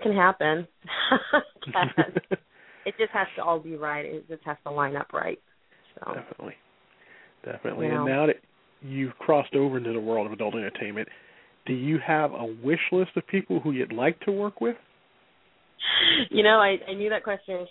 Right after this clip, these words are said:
Speaker 1: coming, and I really don't. I really, really don't. I've never really, um, I've never objected to pornography, obviously,
Speaker 2: Mm-hmm.
Speaker 1: but, um, I've never sat there and thought, "Ooh, I'd love to work with this individual or that individual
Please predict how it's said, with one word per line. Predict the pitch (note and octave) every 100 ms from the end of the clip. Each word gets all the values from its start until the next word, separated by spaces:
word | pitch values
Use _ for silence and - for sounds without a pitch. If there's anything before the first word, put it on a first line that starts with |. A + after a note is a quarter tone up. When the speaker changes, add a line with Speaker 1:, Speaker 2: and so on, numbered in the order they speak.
| -
Speaker 1:
coming, | F#3 F#3 F#3+ F#3
and | E3
I | E3
really | E3+ F3+ F3 D#3+
don't. | D3+ C#3+ C#3 B2+ -
I | E3+
really, | E3+ E3+ F3+ G3+ G3+ G3
really | F#3 F3+
don't. | F3 E3
I've | D#3+ E3
never | F3+ G3 G#3+ G3+
really, | G3 F#3+ F#3 F#3 F3+
um, | E3 D#3 D3+ D3+ _ _ _ _ _ _ _ - -
I've | G3+
never | A#3
objected | F#3+ - D3+ F3+ E3+ -
to | E3 D#3+ D#3 - _ - _ _ _ -
pornography, | F3 D#3+ D#3 D#3+ F3 F3 F3 _ _
obviously, | E3 E3 E3 C3
Speaker 2:
Mm-hmm. | F3 F3 F3 _ - - _
Speaker 1:
but, | F3+ E3+ D#3+ - - - E3
um, | D#3+ D#3 D3+ -
I've | F3 F3+
never | F3 F3
sat | E3 E3
there | E3
and | D#3+
thought, | D#3 F#3
"Ooh, | F3+
I'd | E3 D#3
love | E3 -
to | D#3+
work | D#3+ D#3+ -
with | D3 D3 - _ _ _ _ _ _
this | E3+ - -
individual | D#3+ D#3 D#3 D#3 D3
or | D3+
that | D#3 D#3 D3+
individual | D3 D#3 D3 D#3 D3+ D3+